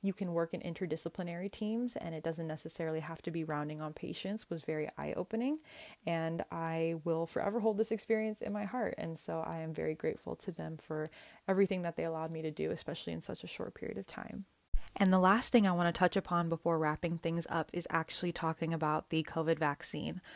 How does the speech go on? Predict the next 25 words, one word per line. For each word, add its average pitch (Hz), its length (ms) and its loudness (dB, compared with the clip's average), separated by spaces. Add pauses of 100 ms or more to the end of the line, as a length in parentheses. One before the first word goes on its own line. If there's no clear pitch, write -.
(140)
So - 140 2
as 175 100 6
many 180 240 4
of 185 60 6
you 180 120 6
know, 196 360 6
there 165 360 2
are 156 140 0
now 156 180 2
vaccines 180 540 4
in 185 60 0
the 180 60 2
United 170 340 2
States 196 420 0
from 160 300 0
Pfizer 160 500 4
as 165 180 2
well 151 160 4
as 165 140 2
from 175 220 -4
Moderna, 160 420 0
so 175 140 -2
two 170 240 -2
different 165 320 -2
companies. 220 580 2